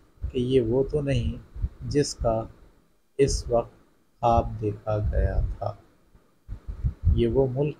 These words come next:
तो नहीं जिसका ख्वाब देखा गया था जब बनीनो इंसान को यहाँ से निकाला गया था। मेजर ने जब बगावत का पहला दर्ज दिया तो उस वक्त मुस्तकबिल की तस्वीर में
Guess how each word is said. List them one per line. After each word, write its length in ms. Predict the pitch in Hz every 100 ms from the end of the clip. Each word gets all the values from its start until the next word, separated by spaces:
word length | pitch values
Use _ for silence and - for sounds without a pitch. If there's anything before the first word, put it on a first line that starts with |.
| -
तो 100 | 110
नहीं 360 | 104 123 117 107 _ _ _ - -
जिसका 500 | 113 107 - 120 113
ख्वाब 800 | 113 - _ _ - 113 110 107
देखा 360 | 110 104 - 104
गया 280 | 101 101 107
था 280 | - _ _ _ _ _ _ _ _ _ 123
जब 200 | 151 135
बनीनो 360 | 139 156 165
इंसान 420 | 160 147 156 160
को 100 | 160
यहाँ 240 | 139 127 135
से 140 | 175
निकाला 420 | 160 147 135 107
गया 280 | 98 95 95
था। 180 | - -
मेजर 380 | 113 127 151 156
ने 120 | 160
जब 160 | 151 131
बगावत 540 | 117 110 120 135 147 -
का 160 | 131 135
पहला 380 | - 117 127
दर्ज 300 | 120 117 131
दिया 320 | 120 110 104 117
तो 180 | 120
उस 160 | 110 -
वक्त 120 | 120 -
मुस्तकबिल 440 | 113 _ 113 117 135
की 160 | -
तस्वीर 480 | 123 110 - 131 127
में 160 | 110